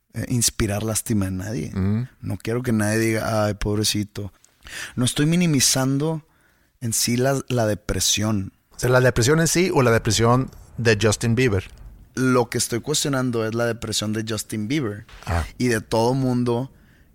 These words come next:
Speaker 1: que sale al público a poner la depresión como excusa.
Speaker 2: Pero, espérame, espérame. Si hubiera él salido a decir, porque hasta ahorita hemos
Speaker 1: Salió a des-, a pedir oraciones.
Speaker 2: Sí, pero, <laughs> ok.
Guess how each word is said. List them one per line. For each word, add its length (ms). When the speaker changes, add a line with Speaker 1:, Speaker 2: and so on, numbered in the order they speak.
Speaker 1:
que 100
sale 360
al 100
público 720
a 160
poner 500
la 120
depresión 680
como 280
excusa. 800
Speaker 2:
Pero, 180
espérame, 400
espérame. 400
Si 160
hubiera 400
él 160
salido 380
a 40
decir, 460
porque 360
hasta 280
ahorita 400
hemos 680
Speaker 1:
Salió 400
a 60
des-, 280
a 60
pedir 500
oraciones. 680
Speaker 2:
Sí, 220
pero, 280
<laughs> 120
ok. 120